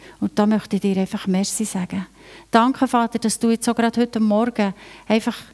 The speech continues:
die Herzen berührst von den Menschen, dass du einen neuen Mut schenkst, neue Hoffnung, neue Perspektiven, dort, wo sie jetzt gerade stehen.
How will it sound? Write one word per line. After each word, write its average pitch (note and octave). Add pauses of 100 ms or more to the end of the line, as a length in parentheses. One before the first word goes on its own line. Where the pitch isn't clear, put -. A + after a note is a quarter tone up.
(340)
die -
Herzen A#3+
berührst G#3+
von G3+
den G#3
Menschen, F#3+
dass -
du B3+
einen A#3+
neuen A3
Mut A#3+
schenkst, G3
neue A3
Hoffnung, A#3 (500)
neue A#3+
Perspektiven, A3 (2250)
dort, G3
wo F#3
sie F3+
jetzt F3+
gerade F#3
stehen. F3+